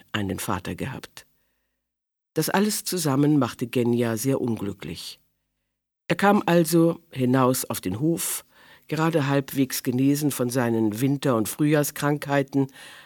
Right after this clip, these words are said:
eine wollene Skimütze auf dem Kopf, darunter ein Tuch und einen langen grünen Schal um den Hals gewickelt. In der Sonne war es unglaublich warm.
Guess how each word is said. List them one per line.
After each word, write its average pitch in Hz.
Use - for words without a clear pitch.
eine 127
wollene 139
Skimütze 160
auf 113
dem 110
Kopf, -
darunter 127
ein 95
Tuch -
und 214
einen 151
langen 147
grünen 123
Schal 120
um 139
den 135
Hals -
gewickelt. -
In 175
der 180
Sonne 202
war 170
es 165
unglaublich 143
warm. 110